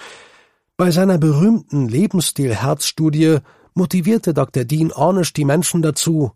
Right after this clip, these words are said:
den Fettanteil ihres Essens ein Jahr lang auf sechs Prozent zu senken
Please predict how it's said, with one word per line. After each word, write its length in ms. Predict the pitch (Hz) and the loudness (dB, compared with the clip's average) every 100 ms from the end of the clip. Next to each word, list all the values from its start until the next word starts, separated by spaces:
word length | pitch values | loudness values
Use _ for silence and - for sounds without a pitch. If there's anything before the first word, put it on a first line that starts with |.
| _ | _
den 180 | 135 123 | -4 -4
Fettanteil 760 | - 190 202 139 135 - 131 135 | -2 -4 -2 -2 -2 -2 -4 -4
ihres 260 | 117 113 | -6 -8
Essens 560 | - 170 - 175 151 - _ | -2 -2 0 -2 -2 -8 _
ein 320 | - 196 220 | -4 0 2
Jahr 240 | 175 147 151 | 2 2 2
lang 200 | 151 151 | 2 0
auf 240 | 139 135 | -2 -4
sechs 400 | - 143 170 - | -4 -4 -4 -8
Prozent 460 | - - 135 143 139 | -6 -6 -2 -2 0
zu 140 | 165 | 0
senken 520 | 151 175 175 160 151 | 2 0 0 0 0